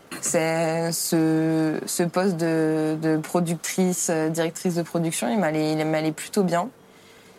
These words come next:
Et, euh, donc voilà, ça a duré un an. C'était trop cool. On a eu des projets trop bien. J'ai appris vraiment énormément de choses. Et, euh, et finalement, du coup, euh, mon pote est parti, euh, faire ses études hors de Paris. Et, euh, et du coup, on a un peu arrêté comme ça.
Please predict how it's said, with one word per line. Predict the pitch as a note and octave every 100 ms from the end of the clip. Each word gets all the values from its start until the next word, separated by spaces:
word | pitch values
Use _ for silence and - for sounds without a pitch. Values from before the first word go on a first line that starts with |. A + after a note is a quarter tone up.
| - - - - - -
Et, | E3 D#3
euh, | D3+ D3+
donc | D#3+ G#3
voilà, | E3 E3
ça | F#3+
a |
duré | E3+ F3
un | G3 F#3
an. | E3 F#3+ D#4+
C'était | - - D#3+
trop | - A3+
cool. | - F#3+ G#3
On | E3+
a | D#3
eu |
des | D#3+ D#3+
projets | - E3+ D#3+ E3
trop | - F3+
bien. | E3+ E3+ F3+
J'ai | E3
appris | D3+ - E3 D#3+
vraiment | D#3 D#3+ F3
énormément | F3 E3 E3 D#3+ E3
de |
choses. | D#3+ F3+ G#3+ - - - - - - - - - -
Et, | - D#3
euh, | D3+ D3
et | D3+
finalement, | - D#3+ D3+ D#3+
du | D#3
coup, | - E3+
euh, | D#3
mon | D3+ D3+
pote | D#3 D#3
est |
parti, | D#3 D3 - E3
euh, | D#3+ D3 C#3+ D3+ - - - - - - -
faire | - G3 -
ses | F#3 E3+
études | E3 F#3+
hors | F#3 F3
de | E3+
Paris. | D#3+ D3+ E3
Et, | G3 A3+ G#3 D#3+ D3+
euh, | D3 C#3 C#3+ D3 - - - - E3+
et |
du | D#3+
coup, | E3
on | G3
a | D#3
un | D3
peu |
arrêté | F#3 F#3+ F3
comme | E3+ E3
ça. | D#3 E3